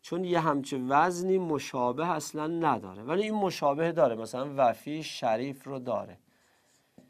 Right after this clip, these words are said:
کریم رو داره، علیم رو داره، رحیم رو داره، عظیم رو داره الی آخر. اینا زیادن.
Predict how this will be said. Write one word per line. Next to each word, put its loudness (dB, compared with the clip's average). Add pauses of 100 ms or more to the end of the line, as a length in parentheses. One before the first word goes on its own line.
(420)
کریم 0
رو -4
داره، -4 (920)
علیم -2
رو -4
داره، 0 (320)
رحیم -2
رو -4
داره، -4
عظیم -4
رو -4
داره -2
الی -2
آخر. -4 (640)
اینا 4
زیادن. 2